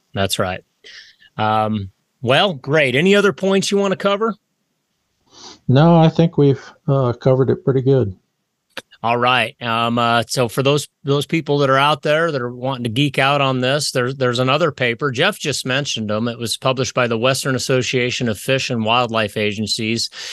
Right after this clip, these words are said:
Speaker 1: and the Mule Deer Working Group f-, with the Mule Deer Foundation. Um, you, you can, you can Google that,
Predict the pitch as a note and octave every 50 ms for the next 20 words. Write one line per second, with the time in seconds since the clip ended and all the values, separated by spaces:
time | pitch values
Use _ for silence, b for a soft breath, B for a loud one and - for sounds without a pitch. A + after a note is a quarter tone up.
0 | B B B B2 A#2+ A#2 A#2 A#2 A#2+ B2+ C3+ C3 B2+ B2+ B2+ B2 A#2 A2+ B2 C3
1 | C3 - B2 G#2+ G2 G#2 G#2+ A2 A2+ - - - C#3+ A#2+ G#2+ - - G#2+ A2 A#2
2 | A#2+ A2+ A2 G#2+ G2+ - A2+ G#2 G#2 G2 G#2 G2+ G2 - - A2+ A2+ G#2 B B
3 | B B B B B B A#2 A#2 A#2 A2+ A#2 A#2 B2 B2+ B2 C#3+ D#3 C#3+ - D3+
4 | D3 F3+ - - F3 C#3+ B2 A#2+ B2+ C#3 D3 D#3 - D#3 C3 A#2 A#2+ C3 C3 B2+
5 | B2 A2 A2+ A2 G#2+ A2 B2 C#3